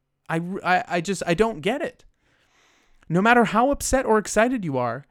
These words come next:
in four years, this will all be happening again. There is already a king. His name is Jesus. And he has called us to a particular mission that we need to follow. Someone who I,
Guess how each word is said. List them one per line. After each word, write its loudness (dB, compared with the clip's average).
in 6
four 0
years, 0
this -6
will 4
all 2
be 2
happening -2
again. -8
There 6
is 0
already 2
a -4
king. -6
His -2
name 0
is 0
Jesus. -8
And 0
he 0
has 0
called -2
us -4
to -8
a -12
particular -12
mission -10
that -14
we -8
need -10
to -14
follow. -12
Someone 0
who 4
I, -2